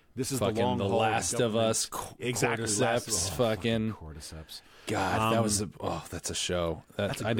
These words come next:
Speaker 2: didn't
Speaker 1: show.
Speaker 2: play the video games 'cause I never had a PlayStation, but that show is
Speaker 1: It'll break your heart. It's beautiful, and they did a fantastic, I, I played the shit out of that, at least the first game. Um,
Speaker 2: Yeah.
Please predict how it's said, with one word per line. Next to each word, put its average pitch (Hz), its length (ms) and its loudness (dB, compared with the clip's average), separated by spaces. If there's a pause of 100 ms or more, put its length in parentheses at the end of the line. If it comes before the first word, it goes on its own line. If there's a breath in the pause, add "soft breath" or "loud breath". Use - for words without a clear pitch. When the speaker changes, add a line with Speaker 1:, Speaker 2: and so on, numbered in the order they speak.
Speaker 2:
didn't 113 80 2
Speaker 1:
show. 92 100 -4
Speaker 2:
play 113 180 4
the 98 100 0
video 95 280 2
games 90 380 -2
'cause 95 160 -2
I 90 80 -2
never 92 180 -2
had 85 140 0
a - 20 -18
PlayStation, 85 640 -2
but - 80 -8
that 87 160 -2
show 90 480 2
is 82 300 -2
Speaker 1:
It'll 123 160 2
break 110 280 0
your 92 120 -4
heart. 82 280 -4 (100)
It's 110 260 -2
beautiful, 101 640 0
and 101 100 2
they 107 80 2
did 110 120 2
a 107 40 -2
fantastic, 107 680 -2
I, 110 180 2
I 107 140 2
played 110 300 2
the 92 60 -8
shit 120 200 0
out 98 160 4
of 87 60 -4
that, 87 120 -6 (120)
at 135 80 6
least 170 180 2
the - 60 -2
first - 320 0
game. 78 220 -4 (300 loud breath)
Um, 107 200 2
Speaker 2:
Yeah. 67 180 -4